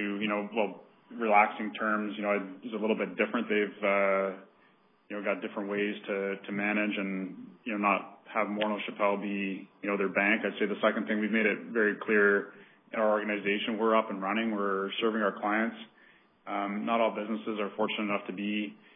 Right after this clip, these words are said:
uh, in that place, but we're able to help out in a time of, uh, uh, need. And, uh, you know, with that, you know, again, we're, we're paying our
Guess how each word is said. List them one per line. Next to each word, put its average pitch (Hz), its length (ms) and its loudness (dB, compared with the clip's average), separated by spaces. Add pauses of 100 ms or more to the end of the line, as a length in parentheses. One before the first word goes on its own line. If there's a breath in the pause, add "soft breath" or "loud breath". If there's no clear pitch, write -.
(260 soft breath)
uh, 98 280 0
in 107 80 -2
that 104 220 0
place, 107 200 2 (100)
but 101 120 2
we're 104 200 2
able 104 140 0
to 107 140 -2
help 104 260 4
out 107 180 4
in 107 80 0
a 104 160 -4
time 104 240 2
of, 98 200 -2 (120)
uh, 98 1000 0
uh, 101 360 -4
need. 117 300 2 (180)
And, 101 400 -4 (160)
uh, 104 160 -10
you 120 100 -6
know, 101 260 -2
with 123 200 6
that, 107 240 8
you 110 80 -4
know, 104 240 -2
again, 104 300 0
we're, 101 380 0
we're 110 160 -2
paying 113 180 6
our 101 100 4